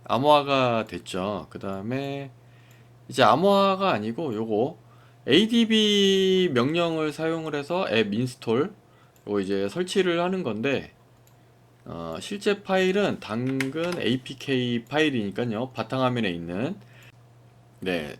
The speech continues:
얘 이렇게 해도 완료가 됐죠? 그런데 실제로 설치는 안 됩니다. 여기 내용을 보면 에이디비 명령에, 어, 뭐 에러가 있어서 설치를 할 수 없다고 나옵니다. 그래서 이거를 다시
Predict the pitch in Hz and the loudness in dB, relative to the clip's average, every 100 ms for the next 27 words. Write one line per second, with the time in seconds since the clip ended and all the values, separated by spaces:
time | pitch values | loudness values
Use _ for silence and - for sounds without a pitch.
0 | 98 117 123 135 156 160 147 143 170 185 | -2 0 2 2 0 2 4 4 2 2
1 | 190 202 196 123 165 180 175 160 160 185 | 4 2 4 4 4 4 6 4 2 -6
2 | - 156 - _ _ _ _ _ 135 139 | -4 -4 -6 _ _ _ _ _ 0 0
3 | 143 180 196 196 214 220 214 160 151 123 | 2 4 4 2 -2 4 4 6 4 4
4 | 175 180 196 147 92 104 98 95 110 135 | 0 0 0 0 0 -2 -2 -2 0 2
5 | 104 143 170 165 147 117 113 143 123 92 | 2 2 2 0 -2 -2 0 2 2 0
6 | 87 156 175 180 175 160 110 117 127 127 | 2 2 2 -2 0 0 0 0 2 2
7 | 127 151 175 185 185 196 - - - - | 0 0 2 2 0 -4 -18 -20 -20 -20
8 | - - - - 104 98 101 101 101 95 | -18 -20 -20 -8 0 2 2 0 0 0
9 | 92 147 196 190 123 165 151 131 131 120 | 4 6 8 6 6 2 2 2 2 2
10 | 160 - 165 151 147 113 90 113 98 87 | -4 -2 0 0 0 -4 -2 -2 -2 -4
11 | 135 - 87 90 98 95 85 139 - - | -4 -4 -2 0 -2 -4 -4 -6 -14 -16
12 | 101 107 143 113 - - - - - - | -8 -6 -6 -8 -10 -20 -20 -20 -20 -18
13 | 98 101 131 147 151 147 147 143 - 104 | -6 -2 0 2 2 2 0 -2 -4 -6
14 | - 104 185 | -2 -4 -4